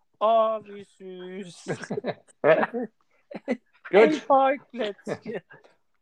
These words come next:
Speaker 2: Witz drei. Wer wohnt im Dschungel und schummelt immer? Das ist ganz einfach. Mowgli.
Speaker 1: Oh,
Speaker 2: Ja.
Speaker 1: nee.
Speaker 2: Okay.
Speaker 1: Nee.
Speaker 2: Also, ich so richtig gelacht hast noch gar nicht, ne?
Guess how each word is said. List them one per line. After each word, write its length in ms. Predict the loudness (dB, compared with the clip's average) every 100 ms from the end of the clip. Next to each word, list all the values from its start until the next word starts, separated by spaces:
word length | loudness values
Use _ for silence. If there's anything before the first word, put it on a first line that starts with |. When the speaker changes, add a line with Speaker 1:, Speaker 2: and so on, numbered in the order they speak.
| _ _ _ _
Speaker 2:
Witz 300 | 2 2 -2
drei. 380 | 4 6 6 4
Wer 260 | 4 4 4
wohnt 220 | 0 -4
im 140 | -8 -10
Dschungel 360 | -8 -8 -8
und 200 | -10 -12
schummelt 320 | -10 -8 -6
immer? 400 | -6 -6 -6 -8 _ _ _ _ _ _ _ _ _ _ _ _ _ _ _ _ _
Das 200 | -14 -12
ist 60 | -12
ganz 160 | -14 -10
einfach. 340 | -10 -10 -14 -16 _ _ _ _ _ _ _ _ _ _
Mowgli. 560 | 0 2 0 -6 -8 -12 _ _ _ _ _ _ _ _ _ _ _ _
Speaker 1:
Oh, 340 | -16 -16 -18 -20 _ _ -10
Speaker 2:
Ja. 100 | -4
Speaker 1:
nee. 320 | -4 -4 -8 -14 _ _ _ _
Speaker 2:
Okay. 500 | -2 4 6 4 0 _ _
Speaker 1:
Nee. 360 | -8 -2 -2 -2 -8 -12
Speaker 2:
Also, 220 | -6 -4 -4
ich 140 | -8 -6
so 120 | -4
richtig 200 | -6 -4
gelacht 280 | -4 -4 -8
hast 160 | -12
noch 120 | -12 -6
gar 140 | -6
nicht, 140 | -6
ne? 200 | -10 -14